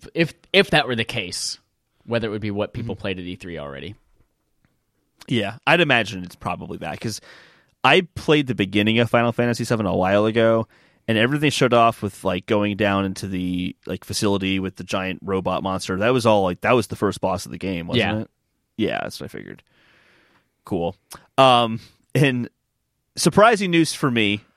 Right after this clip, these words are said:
Speaker 2: and you totally called it, Chad.
Speaker 1: Yep.
Speaker 2: Uncharted movie loses another director, this time due to Tom Holland's Spider-Man schedule. The sixth director signed to the project was Travis Knight, who made the Bumblebee spinoff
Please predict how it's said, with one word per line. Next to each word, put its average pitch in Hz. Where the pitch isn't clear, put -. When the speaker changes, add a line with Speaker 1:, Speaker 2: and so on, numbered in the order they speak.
Speaker 2:
and 113
you 123
totally 139
called 104
it, 92
Chad. 98
Speaker 1:
Yep. 208
Speaker 2:
Uncharted 151
movie 127
loses 127
another 135
director, 101
this 139
time 143
due 123
to 110
Tom 127
Holland's 117
Spider-Man 104
schedule. 87
The -
sixth -
director 143
signed 131
to 123
the 113
project 117
was 117
Travis 113
Knight, 117
who 117
made 98
the 95
Bumblebee 135
spinoff 131